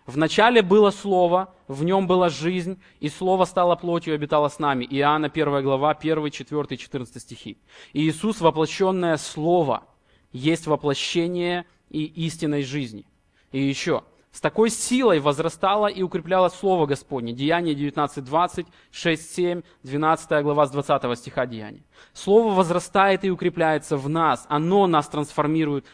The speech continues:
оно было яркой характеристикой первой церкви». Деяния двадцать тридцать два. «И ныне предаю вас, братья, слову благодати Его,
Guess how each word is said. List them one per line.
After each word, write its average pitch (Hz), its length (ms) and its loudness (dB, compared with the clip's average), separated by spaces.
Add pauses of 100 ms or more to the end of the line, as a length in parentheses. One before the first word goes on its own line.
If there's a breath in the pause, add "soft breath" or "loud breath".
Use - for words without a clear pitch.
оно 180 340 4
было 170 380 6 (180 loud breath)
яркой 165 540 2
характеристикой 170 640 -2
первой 147 300 0
церкви». 120 480 -4 (200 soft breath)
Деяния 170 380 2
двадцать 160 320 0
тридцать 170 300 -6
два. 160 320 -2 (200 soft breath)
«И 160 120 -2
ныне 185 360 2
предаю 160 440 -2
вас, 185 120 0
братья, 147 520 0
слову 170 420 -2
благодати 156 680 2
Его, 120 420 -6